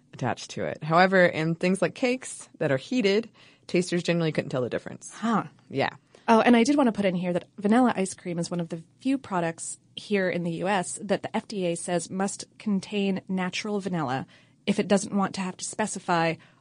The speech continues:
Speaker 2: artificial vanilla in its
Speaker 1: Ooh.
Speaker 2: name.
Speaker 1: I was at the grocery store today, and I, I noticed this.
Speaker 2: Yeah.
Speaker 1: And also, uh, so many things claiming to have flecks of real vanilla beans in there.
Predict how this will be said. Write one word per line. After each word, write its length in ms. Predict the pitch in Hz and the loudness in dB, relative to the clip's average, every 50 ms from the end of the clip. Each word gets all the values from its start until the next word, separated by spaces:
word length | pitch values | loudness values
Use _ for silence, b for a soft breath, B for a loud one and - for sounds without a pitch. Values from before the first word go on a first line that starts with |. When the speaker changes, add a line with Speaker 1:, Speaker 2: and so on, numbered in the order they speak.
| b _ - | b _ 6
Speaker 2:
artificial 680 | 214 214 208 202 202 - - 226 214 - 208 180 170 | 6 8 8 6 4 4 4 4 6 6 6 6 6
vanilla 480 | 156 165 - - 80 80 69 76 - - b b b b b b _ _ _ _ _ _ _ | 4 2 0 -2 -4 -2 -4 -4 -6 -8 b b b b b b _ _ _ _ _ _ _
in 140 | - - - | -2 -2 0
its 160 | - 139 139 135 | 0 -2 -4 -4
Speaker 1:
Ooh. 40 | 180 | -4
Speaker 2:
name. 360 | 160 - - 113 - 208 - _ _ _ B B B B B B B B B B - | -4 -6 -6 -8 -12 -12 -14 _ _ _ B B B B B B B B B B -12
Speaker 1:
I 60 | 127 | -10
was 180 | 123 139 - 127 | -10 -8 -10 -10
at 80 | 117 | -12
the 60 | - - | -10 -10
grocery 280 | - 127 131 - - | -10 -10 -10 -10 -14
store 200 | 139 - - 131 | -14 -10 -10 -10
today, 320 | 123 117 117 135 139 165 151 | -10 -10 -10 -10 -10 -8 -8
and 120 | 131 131 | -8 -8
I, 280 | 131 127 127 135 143 - - | -8 -8 -10 -10 -10 -12 -12
I 100 | 143 147 | -12 -10
noticed 500 | 147 160 190 180 135 - - - - _ _ | -10 -8 -8 -8 -10 -10 -12 -18 -20 _ _
this. 400 | - - 151 - - - - _ _ _ - | -14 -14 -14 -14 -18 -20 -20 _ _ _ -8
Speaker 2:
Yeah. 200 | 180 185 196 175 170 B B B _ | -6 -6 -6 -8 -10 B B B _
Speaker 1:
And 100 | 127 123 | -10 -8
also, 380 | - 170 202 - - 190 180 165 | -6 -8 -6 -4 -2 -2 -2 -2
uh, 100 | 151 - | -2 -4
so 180 | - - - 202 | -6 -8 -8 -8
many 220 | 226 269 285 269 | -6 -6 -6 -8
things 340 | - - 254 220 196 180 180 | -8 -6 -6 -4 -4 -4 -6
claiming 360 | - - - 196 190 185 180 | -6 -6 -6 -4 -4 -2 -4
to 60 | 175 | -4
have 280 | 165 170 165 165 160 - | -4 -4 -4 -4 -6 -6
flecks 320 | - - 185 180 - - | -4 -4 -4 -4 -4 -8
of 180 | 156 151 160 190 | -8 -8 -8 -8
real 240 | 226 269 311 302 277 | -10 -8 -8 -10 -10
vanilla 320 | 277 285 285 294 277 233 190 | -10 -10 -10 -8 -8 -8 -6
beans 400 | 175 165 160 160 156 156 147 151 | -4 -4 -4 -4 -6 -6 -6 -6
in 120 | 147 147 | -8 -8
there. 160 | 147 147 147 | -8 -8 -10